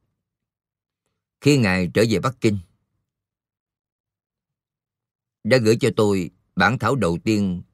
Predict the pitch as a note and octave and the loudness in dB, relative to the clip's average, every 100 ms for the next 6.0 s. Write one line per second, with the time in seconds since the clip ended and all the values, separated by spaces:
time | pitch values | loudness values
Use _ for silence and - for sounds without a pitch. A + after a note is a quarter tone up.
0 | _ D3+ A#2 D#2 C#2+ G1+ - D3 G#2 F2 | _ 0 2 -2 -4 -8 -2 -2 -2 -6
1 | G#2 B1 _ _ _ _ _ _ _ _ | -8 -12 _ _ _ _ _ _ _ _
2 | _ _ _ _ _ _ _ _ _ _ | _ _ _ _ _ _ _ _ _ _
3 | _ _ _ _ _ _ _ _ _ _ | _ _ _ _ _ _ _ _ _ _
4 | _ _ _ _ _ _ _ _ _ _ | _ _ _ _ _ _ _ _ _ _
5 | _ _ _ _ - G2+ G#2 G2+ C3+ | _ _ _ _ -4 0 2 0 0